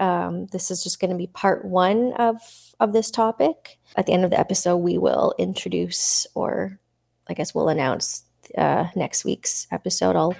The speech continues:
let Kennedy do that at the end of the episode. But so I'm super excited! We have a guest on today.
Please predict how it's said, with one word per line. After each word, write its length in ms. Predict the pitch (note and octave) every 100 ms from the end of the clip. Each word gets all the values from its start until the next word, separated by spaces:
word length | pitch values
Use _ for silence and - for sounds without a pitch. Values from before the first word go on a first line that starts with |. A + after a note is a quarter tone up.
| F#3+
let 200 | F3+ -
Kennedy 320 | F3+ F3 E3
do 140 | E3+
that 180 | F3 F3+
at 240 | - _
the 80 | F#3
end 180 | F3 F3
of 80 | E3+
the 60 |
episode. 480 | - - - E3 E3+
But 240 | E3+ C#3 - - _ -
so 600 | - C4 A#3 A#3 A#3 A3+
I'm 100 | -
super 260 | - C#4+
excited! 680 | C#4+ - C4 B3+ A#3+ A#3+ C4+ - -
We 180 | A3 A3+
have 200 | G#3+ G#3
a 100 | G#3
guest 340 | A3+ A#3 -
on 300 | A#3 A3+ A3
today. 640 | - A3 G#3+ G3 F#3+ C4